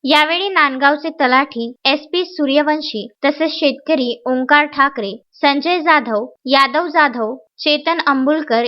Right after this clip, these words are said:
इत्यादी शेतकरी उपस्थित होते. या कार्यक्रमासाठी महाविद्यालयाचे प्राचार्य पी डी देशमुख, समन्वयक राहुल कडसकर, डॉक्टर श्वेता गावंडे यांचे मार्गदर्शन लाभले.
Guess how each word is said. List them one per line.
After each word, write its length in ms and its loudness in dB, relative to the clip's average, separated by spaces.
इत्यादी 420 0
शेतकरी 640 -2
उपस्थित 420 -4
होते. 300 -6
या 200 4
कार्यक्रमासाठी 960 0
महाविद्यालयाचे 800 0
प्राचार्य 640 0
पी 140 2
डी 160 0
देशमुख, 480 -2
समन्वयक 720 2
राहुल 480 2
कडसकर, 580 -2
डॉक्टर 420 2
श्वेता 460 2
गावंडे 640 0
यांचे 320 -2
मार्गदर्शन 680 -2
लाभले. 440 -4